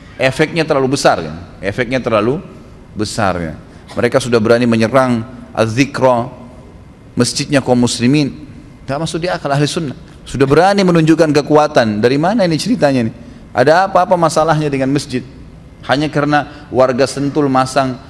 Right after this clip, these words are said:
spanduk bahwasanya kami orang Sentul menolak pemahaman Syiah, hak mereka. Kenapa pemahaman kalian ngawur, gitu kan? Wajar orang menolak. Enggak, nunjukkan militansi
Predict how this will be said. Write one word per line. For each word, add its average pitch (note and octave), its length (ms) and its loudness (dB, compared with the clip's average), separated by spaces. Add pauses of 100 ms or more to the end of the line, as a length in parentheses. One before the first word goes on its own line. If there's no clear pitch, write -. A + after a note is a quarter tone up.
(120)
spanduk C#3 560 0 (320)
bahwasanya B2 480 0
kami C3 160 -2
orang C3 240 0
Sentul B2+ 160 -8
menolak A#2+ 400 0
pemahaman A#2+ 400 -2
Syiah, C#3 320 -6
hak G#3 240 -6
mereka. A3 400 -2 (600)
Kenapa D4+ 300 0
pemahaman G#3 320 2
kalian B3 400 0
ngawur, C3+ 480 2
gitu A#2+ 160 2
kan? D#3+ 160 0 (400)
Wajar C4 320 4
orang C#3+ 240 4
menolak. B2 560 2
Enggak, F3 320 4
nunjukkan D3 480 2
militansi C3+ 720 0